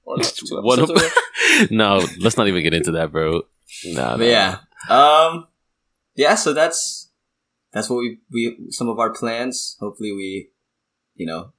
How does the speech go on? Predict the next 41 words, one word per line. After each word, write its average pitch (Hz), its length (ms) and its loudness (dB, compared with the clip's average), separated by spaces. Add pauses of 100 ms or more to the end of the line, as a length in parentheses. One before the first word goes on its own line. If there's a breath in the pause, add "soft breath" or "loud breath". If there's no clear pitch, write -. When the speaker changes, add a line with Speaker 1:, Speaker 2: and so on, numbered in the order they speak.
(100)
Speaker 3:
keep 110 180 -8
improving 92 460 -10
and 87 100 -10
do 92 160 -4
well 87 160 -2
with 85 100 -8
our 82 100 -8
stuff. 85 360 -10
Speaker 2:
Sure. 80 640 -2
Speaker 3:
We're 117 100 4
still 135 280 2
trying 143 220 4
to, 143 120 2
we're 135 120 0
still 143 180 0
trying 131 200 0
to 127 80 0
get 123 260 -2
the 113 80 -8
video 110 320 -4
clips 113 320 -8
out. 107 320 -2 (200)
Uh, 87 460 -6 (600)
Oh 127 120 8
yeah, 117 320 6
another 123 320 0
thing 113 180 -4
to 104 140 -2
address. 104 680 -4
If - 180 -8
it 104 120 -2
was, 113 200 -4
if - 140 -12
the 120 100 0
dynamic 123 580 0
might 117 180 0
have 113 80 -6
been, 120 160 -4
like, 117 160 -6
a 113 60 -4
bit - 380 -6